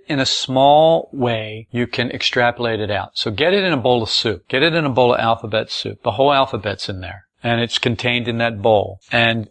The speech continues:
though you stir it, it's all still a perfect bowl of soup, though it's moving. It's all moving, but it's not changing. It is still the soup. Get it? Okay.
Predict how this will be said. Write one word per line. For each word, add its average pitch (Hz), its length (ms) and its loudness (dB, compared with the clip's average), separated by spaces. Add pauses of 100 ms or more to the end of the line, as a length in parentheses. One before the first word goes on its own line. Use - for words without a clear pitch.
(100)
though 117 180 0
you 143 160 2
stir 202 460 0
it, 120 240 -4
it's 117 180 -4
all 135 380 4
still 160 320 0
a - 240 -8
perfect 135 420 0
bowl 147 220 4
of 151 80 2
soup, 131 260 0
though 123 120 4
it's - 140 -2
moving. 160 460 -2 (100)
It's 110 140 -2
all 151 220 4
moving, 160 580 2
but 131 120 0
it's - 140 -6
not 127 280 0
changing. 127 500 -2 (100)
It 117 140 0
is 117 140 0
still 123 480 2
the 123 100 -2
soup. - 380 -2
Get 110 180 2
it? - 220 0 (160)
Okay. 104 260 -4